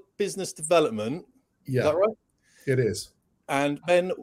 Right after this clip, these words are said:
Speaker 1: your specific role, I must admit, I didn't actually know. I just know you know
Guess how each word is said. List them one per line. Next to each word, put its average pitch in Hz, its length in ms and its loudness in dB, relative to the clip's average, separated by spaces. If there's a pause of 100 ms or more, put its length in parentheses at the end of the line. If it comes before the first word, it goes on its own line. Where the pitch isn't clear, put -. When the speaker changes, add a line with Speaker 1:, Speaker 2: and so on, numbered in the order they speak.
(160)
Speaker 1:
your 190 400 6
specific 185 460 -2
role, 180 260 8
I 139 40 4
must 175 220 -2
admit, 170 200 0
I 123 60 0
didn't 165 200 -6
actually 147 240 -6
know. 135 240 2
I 147 60 2
just 143 180 -6
know 143 60 -2
you 131 180 -2
know 131 100 4